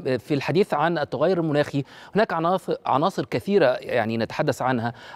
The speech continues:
عنصر الوقت، عنصر التمويل، لكن المتابع أيضًا للنوايا الدولية و-، ومؤخرًا في،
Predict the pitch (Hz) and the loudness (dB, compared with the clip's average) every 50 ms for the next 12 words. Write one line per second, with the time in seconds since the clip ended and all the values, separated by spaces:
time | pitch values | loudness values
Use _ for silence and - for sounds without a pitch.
0 | - - 160 226 254 233 - 196 165 - - 123 123 131 147 - - - 151 160 | -2 0 2 2 2 2 0 0 2 2 2 2 2 2 0 0 0 0 2 2
1 | 190 214 - - 170 147 135 - 139 123 127 123 117 107 - - - - - - | 2 2 0 0 0 0 0 0 0 0 2 2 2 0 -2 -6 -16 -20 -18 -8
2 | - - 143 220 269 - 254 226 226 - 156 160 160 156 - 233 254 269 233 226 | -2 2 4 4 4 4 2 0 0 0 0 0 0 0 2 2 2 2 2 2
3 | - 170 156 170 165 160 156 151 143 - - 123 123 127 135 135 131 139 165 196 | 2 2 2 2 2 2 2 0 0 -2 -4 -2 -2 0 2 2 2 2 4 4
4 | 208 196 170 156 135 123 127 123 123 127 127 120 120 120 117 113 123 120 - - | 4 2 2 0 0 0 0 0 2 2 2 2 4 4 4 4 2 0 -4 -4
5 | - - 120 127 131 127 127 - - 165 156 151 139 135 131 147 - - 139 131 | -2 0 0 0 0 -2 -4 -2 0 2 4 4 2 0 -2 -6 -6 -2 0 0
6 | 131 - | 0 0